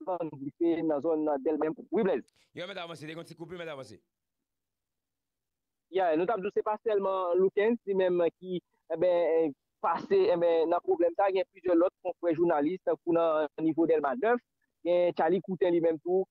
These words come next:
Speaker 1: kay Pal e kay Manman, yo menm, yo te pase anba flam di fè. Se plizyè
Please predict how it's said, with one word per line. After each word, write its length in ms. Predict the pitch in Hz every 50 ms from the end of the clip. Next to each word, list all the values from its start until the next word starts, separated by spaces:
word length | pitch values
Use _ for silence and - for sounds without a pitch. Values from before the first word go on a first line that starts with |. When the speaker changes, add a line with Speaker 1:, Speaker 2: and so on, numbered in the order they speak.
| -
Speaker 1:
kay 180 | 175 - 170 160 -
Pal 320 | - 175 165 170 180 170
e 160 | - 170 156 -
kay 180 | 185 165 165
Manman, 360 | 160 165 160 156 160 170 170 160
yo 120 | 156 151 156
menm, 180 | 160 170 170
yo 100 | 156 147
te 140 | - 165 -
pase 300 | - 151 - - 160 156
anba 180 | 147 143 135 -
flam 200 | - 180 175 165 139
di 120 | 143 143 -
fè. 180 | 175 185 185 180 - _ _ _ _ _ _
Se 120 | - - 349 349 -
plizyè 300 | - 220 180 151 196